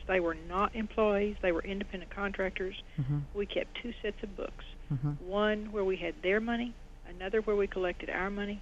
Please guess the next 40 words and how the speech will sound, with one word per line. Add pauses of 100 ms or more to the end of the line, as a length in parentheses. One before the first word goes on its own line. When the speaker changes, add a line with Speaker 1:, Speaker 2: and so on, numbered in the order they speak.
(120)
Speaker 1:
We
never
showed
their
money
as
income. (120)
At
Speaker 2:
Mm-hmm.
Speaker 1:
the
end
of
the
day,
we
did
not
Speaker 2:
Mm-hmm.
Speaker 1:
know
which
doctor
would
do
which
abortion. (640)
They
turned
in
receipts. (180)
We
paid
them
in
cash.
No
ten
ninety-nine,
no
W
two.